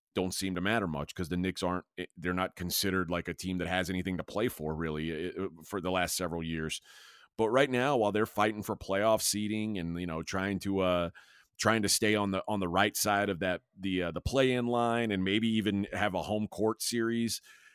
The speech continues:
losing these games is tough, but also running your guys into the ground and still not getting a win, it makes it even worse because now, you know, th-,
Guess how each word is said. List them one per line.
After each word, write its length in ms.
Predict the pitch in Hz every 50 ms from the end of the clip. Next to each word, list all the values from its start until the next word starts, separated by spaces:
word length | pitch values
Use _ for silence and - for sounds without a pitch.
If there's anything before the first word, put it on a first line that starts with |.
| _ _ _ _ -
losing 400 | 104 107 123 143 131 127 151 135
these 180 | 127 127 123 104
games 260 | - 127 127 127 117
is 120 | 113 98 -
tough, 260 | - 113 117 135 - _
but 160 | - 113 101 - _ _ _ _ _ -
also 600 | 120 131 143 131 - - 135 123 120 110 104 90 - _ _ - _ _ -
running 380 | 113 110 110 117 123 131 131 123
your 140 | 117 110 98
guys 360 | 107 101 113 117 120 101 104
into 240 | 110 104 - 110 90
the 100 | 95 87
ground 680 | 76 98 92 98 107 113 117 107 101 95 92 87 87 - _ _ _ _ _ _ _ _ _ _ _
and 680 | 107 107 104 101 98 95 95 95 95 95 92 95 92 95 -
still 320 | - - - - 131 127
not 220 | 127 110 101 92 78
getting 240 | 98 98 95 90 87
a 60 | 85
win, 440 | 85 87 87 87 87 85 87 87 - _ 90
it 160 | 104 - 110
makes 240 | 117 113 95 - 113
it 60 | 107
even 240 | 107 90 90 85 85
worse 420 | 92 104 101 87 65 - - -
because 300 | - 85 - 98 92 82
now, 500 | 92 104 113 120 117 110 104 101 98 87 - _ - - - - _ _ _ _ _ -
you 100 | 95 95
know, 160 | 90 87 85
th-, 140 | 85 98